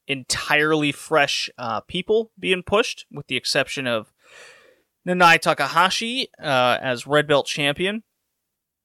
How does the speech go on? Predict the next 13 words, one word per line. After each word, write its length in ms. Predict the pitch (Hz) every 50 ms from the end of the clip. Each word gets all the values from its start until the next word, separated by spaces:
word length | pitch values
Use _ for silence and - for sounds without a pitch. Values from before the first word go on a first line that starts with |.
| _ _ _
but 360 | 147 139 151 147 135 127 - - _ _ _ _ _ _ _ _ _ _ _ _ _ _ _ _ _ _ _ _ _ _
not 640 | 135 143 143 151 156 175 180 185 - - - - - _ _ _ _
at 160 | 143 143 -
the 80 | -
top 300 | - - 156 139 131 -
of 40 | 120
the 60 | 123
card, 440 | 110 - - 131 117 120 165 214 262 - _ _ _ _ _ _ _ _
uh, 240 | - 123 110 104 104
not 400 | 110 120 123 127 127 - - -
the 180 | 127 123 120 120
top 280 | - - 127 98 -
star, 480 | - - - 120 107 110 117 147 202